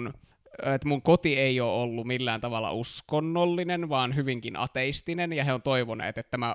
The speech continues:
valitsisin tämän ateistisen, äh, niin sanotusti fiksun ihmisen tien myöskin. Tämä oli siis suora lainaus minun äidiltäni. Niin tota niin, ö, mä oon saanut siis mummolta ja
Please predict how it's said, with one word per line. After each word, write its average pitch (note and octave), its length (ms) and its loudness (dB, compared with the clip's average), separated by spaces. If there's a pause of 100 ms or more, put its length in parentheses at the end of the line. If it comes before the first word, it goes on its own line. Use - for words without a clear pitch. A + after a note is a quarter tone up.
valitsisin A#2+ 640 -4
tämän A#2 240 -2
ateistisen, A#2 840 0
äh, - 440 -12
niin B2+ 160 2
sanotusti A#2+ 400 -4
fiksun C#3+ 480 2
ihmisen A#2 520 0
tien A#2 240 -2
myöskin. A#2 340 -2
Tämä A#2+ 140 -2
oli A#2+ 100 -2
siis A#2+ 140 -2
suora A#2+ 280 2
lainaus A2+ 360 0
minun A2+ 180 -2
äidiltäni. B2 580 0 (380)
Niin C#3+ 120 -2
tota B2+ 340 0
niin, B2 340 0
ö, B2 60 -6 (840)
mä D#3+ 160 -12
oon D3+ 80 -4
saanut D#3+ 200 -4
siis E3 180 -4
mummolta D3 640 -2 (160)
ja A#2 280 -8